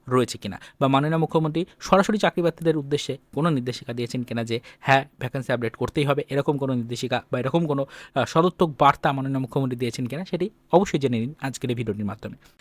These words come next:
দেখুন already আপনারা খবর পেয়েছেন যে, আহ, মোটামুটিভাবে, আহ, গত কয়েকদিন আগে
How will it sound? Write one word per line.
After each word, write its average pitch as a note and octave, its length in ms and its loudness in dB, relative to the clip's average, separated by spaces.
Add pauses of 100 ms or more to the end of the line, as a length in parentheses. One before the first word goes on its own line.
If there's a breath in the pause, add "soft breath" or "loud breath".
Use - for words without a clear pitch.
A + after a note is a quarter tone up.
(280 soft breath)
দেখুন F#3+ 220 8
already F#3 260 10
আপনারা F3 240 6
খবর D3+ 300 4
পেয়েছেন E3+ 340 0
যে, C#3+ 360 2 (260 loud breath)
আহ, D3 340 6
মোটামুটিভাবে, F3+ 680 4 (1080)
আহ, C#3 280 4
গত D3+ 260 6
কয়েকদিন D#3 580 2
আগে C#3 300 0